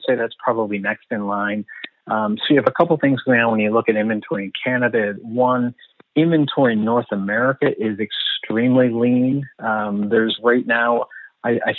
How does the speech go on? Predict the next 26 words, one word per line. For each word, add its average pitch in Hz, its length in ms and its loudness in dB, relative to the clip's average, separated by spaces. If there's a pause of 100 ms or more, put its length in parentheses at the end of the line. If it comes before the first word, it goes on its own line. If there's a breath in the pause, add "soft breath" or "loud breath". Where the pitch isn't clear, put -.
(100)
think, 120 300 0
uh, 107 240 0
a 104 120 -4 (120)
tendency 120 540 2 (120)
to, 113 280 4 (480 loud breath)
um, 95 580 -6 (200)
to, - 120 -2 (220)
to 104 580 0
at 117 160 2
least 135 280 2 (220)
funnel 127 300 2 (180)
some 131 200 2
of 123 100 4
that 120 260 2
or 104 160 2
most 104 480 -2
of 123 60 4
that 110 140 2
inventory 107 560 -2
into 101 120 -2
the 98 100 -4
U 101 200 -2
S 127 160 0
market 143 380 -2
right 143 200 0
now. 147 300 -2